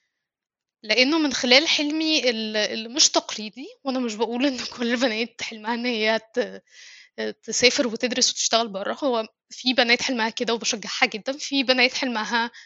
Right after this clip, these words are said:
مش كده وبرضه بشجعها جدا إن هي ت-، تشوف حلمها. بس من خلال حلمي ده، هو أنا مش بس أنا بقيت مبسوطة، شوف كام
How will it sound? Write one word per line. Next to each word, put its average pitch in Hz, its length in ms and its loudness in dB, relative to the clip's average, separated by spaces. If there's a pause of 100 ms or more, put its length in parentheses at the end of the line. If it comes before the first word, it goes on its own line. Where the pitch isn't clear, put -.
(320)
مش 277 120 0
كده 226 200 2
وبرضه 254 360 2
بشجعها 240 460 -2
جدا 226 200 -4
إن 233 120 -8
هي 220 200 -4
ت-، - 200 -14
تشوف - 360 -20
حلمها. 233 460 -12 (1200)
بس - 300 2
من 247 240 0
خلال 311 340 4
حلمي 392 380 0
ده، 254 160 0
هو 330 260 0
أنا 339 200 0
مش 262 120 0
بس 285 260 4
أنا 370 120 -2
بقيت 262 320 -6
مبسوطة، 311 500 -16
شوف - 360 -10
كام 302 440 0